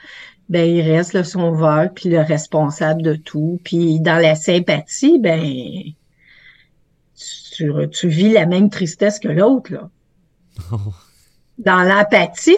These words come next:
Speaker 1: tu le comprends, sa tristesse. Mais
Speaker 2: Ouais.
Speaker 1: dans la sympathie, tu la vis.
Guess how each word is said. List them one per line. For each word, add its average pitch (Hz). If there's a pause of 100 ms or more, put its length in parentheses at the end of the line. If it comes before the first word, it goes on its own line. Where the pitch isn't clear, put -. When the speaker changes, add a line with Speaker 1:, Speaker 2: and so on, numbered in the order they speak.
Speaker 1:
tu 220
le 160
comprends, 175
sa 180
tristesse. -
Mais 170
Speaker 2:
Ouais. 165
Speaker 1:
dans 170
la 180
sympathie, 170
tu 220
la 170
vis. 165